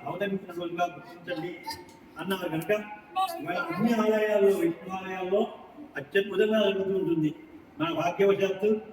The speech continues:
ఈ రోజున పిఠాపురంలో స్వామివారు లక్ష్మీ సమేతులై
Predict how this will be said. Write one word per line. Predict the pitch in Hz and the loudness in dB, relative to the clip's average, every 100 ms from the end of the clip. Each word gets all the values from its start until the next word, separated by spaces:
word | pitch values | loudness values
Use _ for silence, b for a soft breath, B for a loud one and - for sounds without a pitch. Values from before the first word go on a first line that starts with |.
| - - - | -20 -14 -6
ఈ | |
రోజున | 160 175 196 | -2 -2 -2
పిఠాపురంలో | 165 170 180 175 170 180 190 185 - - - - | -4 -2 -2 -2 -2 0 0 -2 -12 -20 -20 -8
స్వామివారు | 165 165 170 165 | -4 -2 -2 -2
లక్ష్మీ | 143 - - - 180 175 | -2 -4 -8 -14 -8 -6
సమేతులై | 160 175 185 190 | -4 -4 -4 0